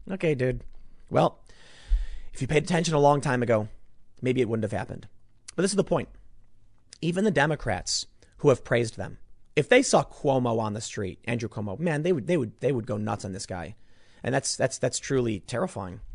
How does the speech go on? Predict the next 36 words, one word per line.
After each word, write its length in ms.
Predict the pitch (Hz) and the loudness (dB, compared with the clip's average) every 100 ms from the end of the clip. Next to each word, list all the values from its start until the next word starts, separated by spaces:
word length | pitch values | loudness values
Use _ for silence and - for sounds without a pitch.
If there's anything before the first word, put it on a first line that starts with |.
| - - - - - - | -14 -14 -16 -16 -16 -6
They 80 | 131 | 2
have 120 | 156 | 4
every 200 | 170 170 | 4 2
chance 340 | 165 165 170 156 | 2 0 0 -2
to 80 | 123 | -4
speak 240 | 156 143 | -4 -2
up 120 | 131 | -2
and 100 | 117 | -2
shut 160 | - 131 | -2 -2
it 80 | 92 | -2
down. 300 | 147 107 - - - - - | -6 -8 -14 -20 -20 -10 2
They 60 | |
have 100 | 147 | 4
every 220 | 165 196 | 4 4
chance 320 | 185 170 165 - | 2 0 -2 -4
to 100 | 127 | -6
join 640 | 113 127 131 123 104 107 - | -2 0 2 0 -4 -8 -8
the 60 | 113 | -4
Republicans 640 | 117 131 143 120 110 101 | 0 0 0 -2 -4 -4
and 140 | 104 98 | -6 -4
just 300 | 127 - - | -4 -4 0
say, 440 | 143 135 104 98 - - - | 4 4 4 -4 -10 -20 2
"Look, 300 | 139 127 - | 4 4 4
while 200 | 120 127 | 2 4
we 100 | 127 | 2
can 100 | 139 | 0
have 100 | 123 | -2
a 40 | |
conversation 640 | 120 131 123 120 135 127 117 | 0 0 0 -2 0 0 -2
about 140 | 110 | -2
these 120 | 104 | -4
statues, 500 | - 135 160 - 98 | -2 0 0 -2 -6
this 120 | - 113 | -6 -8
has 100 | 101 | -8
gotta 160 | 98 | -10
stop." 340 | - 147 139 | -4 -2 -2